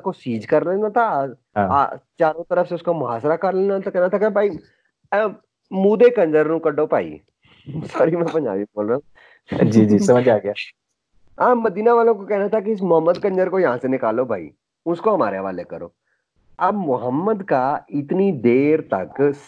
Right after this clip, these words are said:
Speaker 1: سیف
Speaker 2: ہوں۔
Speaker 1: رہنا اور سکسیسفلی تجارتی قافلے لوٹ کے بچ کے رہنا اسی صورت میں ممکن ہو سکتا ہے کہ جب قریش والے اتنے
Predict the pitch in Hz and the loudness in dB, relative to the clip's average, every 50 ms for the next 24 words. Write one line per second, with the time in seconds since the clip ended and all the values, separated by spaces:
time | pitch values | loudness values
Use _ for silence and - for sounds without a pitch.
0 | - _ - 139 143 160 180 175 - 139 113 104 95 92 90 82 78 78 80 87 | -12 _ 0 2 2 2 2 0 0 0 0 0 0 0 -4 -6 -6 -6 -6 -8
1 | 107 98 - 165 165 139 127 127 131 135 135 131 - _ - 139 135 - - - | -8 -8 -4 0 2 2 2 2 0 -2 -6 -12 -12 _ -10 -10 -10 -12 -16 -8
2 | - 175 175 175 - - - 190 175 160 135 110 104 104 101 98 98 101 - - | -2 -2 -2 -4 -4 -10 -6 -4 -2 0 0 2 2 2 0 -2 -4 -6 -14 -20
3 | - - - _ _ _ _ _ _ _ _ _ - 151 151 143 139 131 127 127 | -20 -20 -20 _ _ _ _ _ _ _ _ _ 2 2 4 4 4 2 2 0
4 | 143 - - 185 180 175 160 - 143 127 117 131 - - 139 143 143 123 104 90 | -4 -8 -12 -12 -12 -10 -6 -4 -2 -2 -2 -2 -4 -2 0 2 2 0 0 -4
5 | 87 87 87 104 107 120 143 170 165 - - - - - 85 80 76 78 82 85 | -4 -2 0 2 2 4 2 2 0 -2 -6 -6 -4 -2 0 0 0 0 -2 -4
6 | 90 80 76 - - 156 160 156 - - - 175 156 123 101 92 82 80 85 90 | -6 -10 -10 -4 -2 -2 -2 -2 -6 -8 -2 0 0 0 0 -2 -4 -4 -4 -4
7 | 104 107 - _ - - 190 - - - 226 196 - - 165 156 160 156 147 151 | -4 -4 -6 _ -14 -14 -12 -8 -2 -2 -2 -2 0 2 4 6 6 6 4 2
8 | 156 147 127 110 104 104 107 107 - 135 110 95 95 127 143 147 - - 110 - | 0 2 0 0 -2 -2 -4 -2 -2 -2 -2 -2 -2 -2 -2 -2 -4 -8 -14 -14
9 | _ - 95 87 82 80 78 80 82 98 113 113 - - - - - - _ - | _ -10 -8 -8 -8 -6 -4 -2 0 0 -2 -2 -6 -20 -20 -20 -20 -20 _ 2
10 | - 156 143 117 101 131 135 151 160 160 - - 151 139 135 139 151 175 196 196 | 2 2 2 4 4 2 2 2 -2 -12 -10 -2 0 0 2 2 2 2 0 0
11 | - - 127 110 104 107 107 110 123 151 160 - - _ _ - 226 208 - - | -2 -4 -2 -2 0 0 0 0 0 0 0 -4 -10 _ _ -8 -8 -4 0 2
12 | 254 262 269 277 | 4 4 6 4